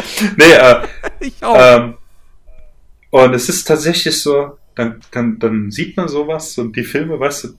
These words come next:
Speaker 1: die jetzt hier zum Beispiel Stunde der Patrioten ist von neunzehnhundertzweiundneunzig. Da war ich vier Jahre alt. Das ist dreißig Jahre her, verdammte Scheiße.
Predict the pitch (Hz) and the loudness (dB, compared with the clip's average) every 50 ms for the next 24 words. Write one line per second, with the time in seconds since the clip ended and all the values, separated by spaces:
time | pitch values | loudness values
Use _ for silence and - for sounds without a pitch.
0 | _ _ - 131 131 127 - - - 135 131 - 139 135 135 131 - 135 123 - | _ _ -4 -4 -4 -4 -4 -8 -10 -10 -10 -8 -4 -4 -4 -4 -4 -6 -8 -6
1 | 165 160 151 135 123 - - 123 - - 120 131 127 123 - 107 - - 110 110 | -6 -6 -6 -8 -10 -10 -12 -12 -10 -8 -6 -6 -6 -8 -10 -12 -10 -8 -6 -6
2 | 113 113 131 143 143 - 131 123 123 131 131 131 123 110 - - - - 131 151 | -4 -4 -6 -6 -8 -10 -10 -12 -12 -12 -14 -12 -14 -14 -14 -14 -12 -8 -8 -8
3 | 156 143 143 143 147 143 131 110 - 107 101 - - - - - - - - - | -8 -8 -10 -12 -14 -14 -14 -12 -10 -10 -10 -10 -10 -14 -14 -16 -16 -20 -20 -20
4 | - _ _ _ _ - 123 131 156 160 156 160 - - 175 170 160 156 156 151 | -20 _ _ _ _ -2 0 2 2 2 0 -2 -6 -6 -4 -2 -2 -2 -2 -4
5 | 147 143 135 120 110 107 107 113 - - _ _ _ _ _ _ _ _ _ _ | -4 -4 -6 -6 -6 -8 -8 -10 -12 -16 _ _ _ _ _ _ _ _ _ _
6 | _ _ _ _ _ _ _ _ _ _ _ _ _ _ _ _ _ - - - | _ _ _ _ _ _ _ _ _ _ _ _ _ _ _ _ _ -18 -6 -2
7 | 156 170 - - 208 - - - 277 349 339 339 - 269 - - 240 277 302 285 | 0 0 2 2 0 0 2 4 6 6 6 4 2 -2 -2 0 0 0 0 0
8 | 208 190 190 226 214 196 190 - 156 151 - 151 156 156 - 135 - - - - | 2 2 4 6 6 4 4 2 0 0 0 0 -2 -2 -4 -4 -2 -2 -2 -4
9 | - - - - - - | -4 -4 -2 -2 -2 -2